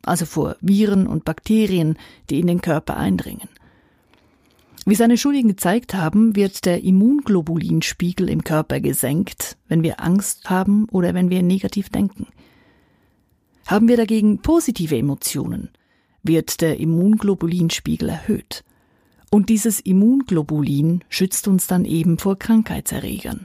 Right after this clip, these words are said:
die in den Körper eindringen. Um das Immunsystem optimal zu unterstützen,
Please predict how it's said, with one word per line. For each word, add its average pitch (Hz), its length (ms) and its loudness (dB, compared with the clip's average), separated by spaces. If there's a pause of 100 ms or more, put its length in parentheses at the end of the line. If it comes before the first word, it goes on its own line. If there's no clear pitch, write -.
(140)
die 160 180 -4
in 147 100 0
den 143 120 -2
Körper - 340 -8
eindringen. - 460 -6 (1120)
Um 208 180 4
das 208 180 0
Immunsystem 196 920 2
optimal 180 480 -2
zu 156 120 -4
unterstützen, 170 840 -2